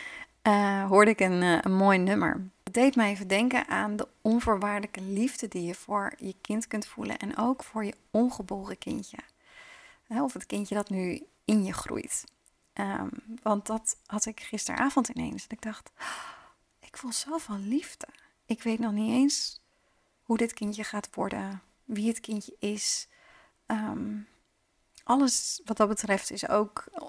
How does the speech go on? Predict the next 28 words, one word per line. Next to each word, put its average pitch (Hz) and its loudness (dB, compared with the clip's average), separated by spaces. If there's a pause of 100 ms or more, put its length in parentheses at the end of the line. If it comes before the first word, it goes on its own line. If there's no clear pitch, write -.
onduidelijk 202 4
nog. 180 -2 (680)
En 226 0
toch - -4 (420)
voel 247 0
ik 254 0
die, 208 -8
die 202 -8
onvoorwaardelijke 214 -2
liefde. 254 0 (520)
En 202 -2
dat 208 -4
was 220 -8
even 226 0
heel 226 6
erg 208 6
mooi, 233 6
omdat 196 -4
ik 202 -8
daarmee 214 0 (540)
eigenlijk 220 2
ook 202 -4
voelde 285 2
van, 214 -6
het 214 -6
is - -6
sterker 285 -2
dan 202 -2